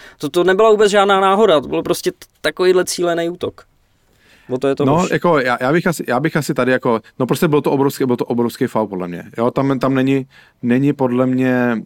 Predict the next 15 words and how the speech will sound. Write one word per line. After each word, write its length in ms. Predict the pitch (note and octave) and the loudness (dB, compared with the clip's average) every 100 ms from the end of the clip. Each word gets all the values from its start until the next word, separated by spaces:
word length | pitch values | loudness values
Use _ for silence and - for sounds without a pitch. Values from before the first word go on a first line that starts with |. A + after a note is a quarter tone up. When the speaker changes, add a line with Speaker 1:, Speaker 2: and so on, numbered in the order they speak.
| - | -8
Speaker 2:
eh, 40 | A2+ G#2+ G#2 G2+ G2+ G2+ G2+ B1 - - - - - | -6 -4 -4 -4 -4 -6 -6 -10 -16 -20 -20 -20 -16
jako 260 | - - A#2+ | -10 -6 -6
oba 260 | B2 B2+ | -2 -2
dva 140 | B2+ C3 | 0 0
ty 340 | C3+ B2+ B2 | 2 2 0
fauly 280 | - B2 A#2 | -4 -2 -2
si 140 | A2+ A2 | -2 -4
zasloužili 460 | G#2 C3+ B2 C#3 | -4 -2 0 0
ten 180 | C3+ C3+ | 0 -4
trest, 160 | C3+ B2 | -4 -4
který 140 | C3+ | -2
dostali, 280 | C3 - B2+ | -2 -2 -2
zasloužili 440 | A2+ - B2 C#3 | -2 -2 -2 -2
si 100 | C#3 | -2
suspendaci. 800 | C#3+ C#3+ - C#3+ C#3+ - D3 D3 | -6 -4 -4 -2 -2 2 0 0